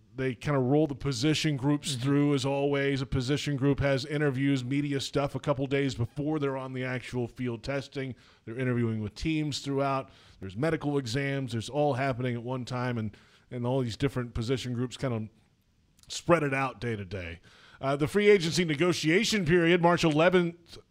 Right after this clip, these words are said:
Speaker 1: through the thirteenth, and then the thirteenth at four o'clock is the start of the league year in twenty twenty-four,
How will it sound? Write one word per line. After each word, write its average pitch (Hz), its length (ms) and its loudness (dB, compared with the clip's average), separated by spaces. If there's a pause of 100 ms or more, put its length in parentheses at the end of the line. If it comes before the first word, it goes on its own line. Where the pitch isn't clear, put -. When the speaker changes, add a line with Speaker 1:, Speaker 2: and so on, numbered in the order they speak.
Speaker 1:
through 165 220 6
the 139 120 2
thirteenth, 190 580 2
and 170 200 4
then 170 300 2
the 156 100 2
thirteenth 175 480 0
at - 160 -6
four 165 180 -2
o'clock 165 520 0 (440)
is 123 220 0
the 117 60 -8
start 156 260 2
of - 20 0
the 135 80 2
league 143 220 4
year 147 200 2
in 139 80 2
twenty 147 260 0
twenty-four, 131 580 0